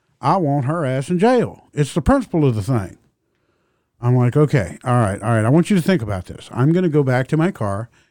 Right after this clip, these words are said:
and I'm gonna get a statement form, and I'm, <laughs> I'm gonna ask you to put this in writing. And before I ask you to put this in writing, I'm gonna ask you not to put this in writing, because exactly what's gonna happen is you're gonna finish this statement, you're gonna sign it,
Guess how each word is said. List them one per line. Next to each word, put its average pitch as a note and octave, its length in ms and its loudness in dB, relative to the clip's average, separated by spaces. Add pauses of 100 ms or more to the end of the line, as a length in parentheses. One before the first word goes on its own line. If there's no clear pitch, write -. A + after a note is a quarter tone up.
(180)
and A2 160 -12
I'm B2 140 -6
gonna D#3+ 180 -2
get F3 120 -2
a F3 40 -4
statement F3 460 0
form, A2+ 320 -4
and A2+ 80 -2
I'm, D3 160 -2
<laughs> - 540 -8
I'm D3+ 160 0
gonna F3+ 220 2
ask E3+ 380 0
you G3 60 0
to F#3 80 -2
put G3+ 160 0
this F#3+ 180 -2
in F#3 100 0
writing. C#3+ 360 -2 (680)
And A#2+ 220 -2
before C3+ 340 0
I F3 80 4
ask E3 280 2
you G#3 40 0
to F#3 60 0
put G3 160 -2
this G3 180 -6
in G#3 80 -2
writing, G#3 260 0
I'm D#3 80 0
gonna E3+ 120 2
ask D#3 240 0
you D3+ 80 2
not C3 420 2
to A#2 60 -8
put G#2 180 -6
this G2+ 180 -10
in G2+ 100 -6
writing, G2 320 -8 (420)
because C3+ 320 -2
exactly D#3 560 -2
what's D3 220 -2
gonna B2 140 -2
happen A#2+ 300 -2
is G#2 180 -6
you're B2+ 160 -2
gonna A2 240 -2
finish D#3+ 380 0
this D3 120 -4
statement, B2+ 400 -4
you're A#2 160 -4
gonna F#2+ 160 -6
sign C3 360 -2
it, B2+ 120 -2